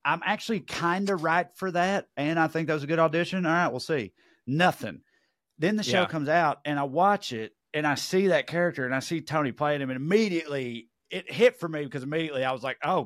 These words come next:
Speaker 1: God, I
Speaker 2: That
Speaker 1: wasn't even fucking close." I was
Speaker 2: Close,
Speaker 1: like, I was
Speaker 2: yeah.
Speaker 1: like, I wasn't even in the ballpark of what they were going for with that guy 'cause he, like, it was just so, so different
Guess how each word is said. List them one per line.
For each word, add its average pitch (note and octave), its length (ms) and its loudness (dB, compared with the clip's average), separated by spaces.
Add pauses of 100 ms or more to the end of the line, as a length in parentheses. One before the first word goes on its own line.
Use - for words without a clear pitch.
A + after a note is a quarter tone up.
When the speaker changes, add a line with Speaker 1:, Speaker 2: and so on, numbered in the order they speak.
(120)
Speaker 1:
God, C3+ 320 2
I C#3+ 60 4
Speaker 2:
That G3 60 2
Speaker 1:
wasn't A2 240 -2
even G2+ 200 -10
fucking G#2+ 540 -6
close." C#3 680 2
I A#2 60 0
was A2+ 100 -6
Speaker 2:
Close, - 0 -
Speaker 1:
like, C#3 140 -4
I B2+ 40 0
was B2+ 40 0
Speaker 2:
yeah. B2+ 80 2
Speaker 1:
like, A2 120 2
I - 40 2
wasn't E3+ 260 0
even C3 200 -6
in B2 120 -10
the G#2 100 -10
ballpark B2+ 800 0
of G#2 240 -10 (380)
what B2+ 300 0
they A#2+ 140 2
were A#2 100 0
going A#2+ 320 -2
for A#2+ 260 0
with G#2 160 -8
that C3+ 260 0
guy F2 320 -10
'cause G#2+ 140 -16
he, D3+ 140 -6 (120)
like, C3 200 0
it D3 40 -2
was D3 120 -4
just - 360 -4
so, C#3 420 2
so C3 440 2
different A2 640 -2